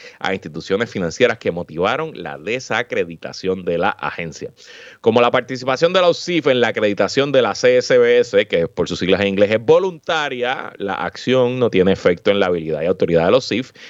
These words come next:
en seguir llevando a cabo sus funciones supervisoras y reguladoras, según establecidas por la ley, dijo por escrito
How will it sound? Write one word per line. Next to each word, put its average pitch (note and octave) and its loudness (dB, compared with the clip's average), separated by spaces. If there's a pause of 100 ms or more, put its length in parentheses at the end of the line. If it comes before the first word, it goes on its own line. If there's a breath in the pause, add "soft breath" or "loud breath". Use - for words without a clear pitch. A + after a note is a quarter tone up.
(120 loud breath)
en F2+ -6
seguir E2 -2
llevando F#2 4
a G2 -2
cabo F2+ 4
sus - -6 (180)
funciones F#2+ 0
supervisoras G2+ 0
y A#2+ -6
reguladoras, F#2 0 (280 soft breath)
según E2 -8
establecidas F2+ 0
por G2+ 4
la G2 4
ley, A#2+ 2
dijo B2 0
por B2+ 4
escrito G#2+ 2